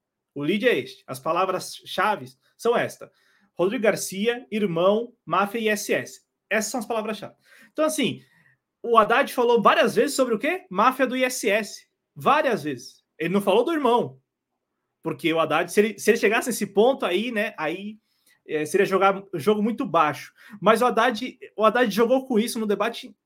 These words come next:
no debate inteiro. Esse negócio da máfia do I S S. Então, o Haddad, nessa pergunta do Rodrigo Garcia, ele saiu até bem, pe-, pelo menos na primeira parte. Aí, na réplica, né, pergunta, resposta, réplica. A réplica do Garcia, aí ele insere esse negócio.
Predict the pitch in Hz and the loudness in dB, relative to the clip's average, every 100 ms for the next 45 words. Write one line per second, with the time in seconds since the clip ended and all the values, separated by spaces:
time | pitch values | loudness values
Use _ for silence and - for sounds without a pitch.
0 | 175 202 202 196 233 - 269 196 190 120 | -6 0 2 2 0 -4 -4 0 0 -2
1 | - _ _ - 156 190 202 202 190 202 | -16 _ _ -10 -4 2 2 2 0 0
2 | 208 196 196 196 214 147 135 - _ - | 0 2 0 0 -2 -2 -4 -12 _ -12
3 | 175 175 233 233 - _ - 175 180 233 | -6 0 0 0 -6 _ -4 -2 0 -2
4 | 233 269 285 247 - 165 165 233 214 165 | -2 -4 -4 -6 -2 -2 0 -2 -2 -4
5 | 147 139 147 147 135 131 233 214 - 226 | -4 -4 -4 -4 -6 -6 -6 -6 -4 -2
6 | 226 277 226 220 202 _ _ _ 180 - | 0 -2 -2 -4 -6 _ _ _ -4 -2
7 | 170 180 190 202 220 220 139 - - _ | -4 -2 -2 -2 -2 0 -2 -4 -14 _
8 | _ - 160 254 302 233 151 220 - 131 | _ -6 -2 0 -2 -2 -2 -4 -4 -14
9 | 127 117 175 - - 131 160 202 156 131 | -16 -16 -16 -12 -10 -8 -6 -8 -8 -10
10 | - - - 139 113 - _ _ _ - | -6 -4 -4 -6 -8 -12 _ _ _ -8
11 | 143 214 - 254 202 170 139 123 - 180 | -2 -2 -2 -6 -6 -4 -4 -4 -6 -8
12 | 226 185 - - 147 185 233 220 - 214 | -2 -2 -2 -4 -2 0 -2 -4 0 0
13 | 233 226 180 143 113 - | 0 -2 -4 -6 -8 -14